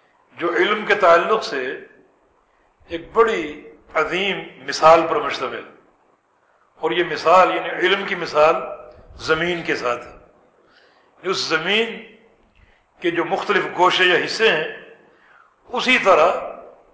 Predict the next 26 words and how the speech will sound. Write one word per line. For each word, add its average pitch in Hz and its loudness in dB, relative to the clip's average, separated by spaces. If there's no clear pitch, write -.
اہل 180 2
علم 180 2
یا 170 6
لوگوں 170 2
کے 170 -2
مختلف 160 -8
گوشے 151 -4
اور 147 0
حصے 127 -4
ہیں۔ - -12
ہم 139 -6
حدیث 156 -4
کا 185 0
پورا 180 2
ترجمہ 208 2
کرتے 160 -4
ہیں 180 -12
کیونکہ 170 -10
اس 147 -10
میں 160 -12
کچھ 160 -12
الفاظ 147 -4
مشکل 156 -6
استعمال 139 0
ہوئے 160 -4
ہیں۔ 139 -6